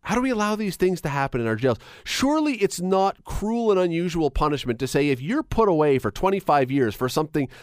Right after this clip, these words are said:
that was cruel and unusual. I always find it ironic that we are not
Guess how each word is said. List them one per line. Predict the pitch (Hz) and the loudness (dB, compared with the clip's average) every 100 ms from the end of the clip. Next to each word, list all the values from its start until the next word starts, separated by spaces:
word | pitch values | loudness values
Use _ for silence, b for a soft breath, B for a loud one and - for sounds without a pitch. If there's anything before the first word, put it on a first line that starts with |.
| - | -4
that | 208 | 2
was | 254 277 226 | 4 4 2
cruel | - 247 220 185 | -2 0 4 6
and | 151 | 6
unusual. | 135 120 110 98 87 90 - _ _ _ _ _ | 4 2 0 0 0 -2 -4 _ _ _ _ _
I | 135 | 2
always | 156 175 | 4 4
find | - 151 139 | 2 2 2
it | 117 | 2
ironic | 110 127 123 95 | 2 4 2 0
that | 104 107 | -2 -2
we | 117 117 | 0 0
are | 110 | 2
not | 135 151 - | 2 2 0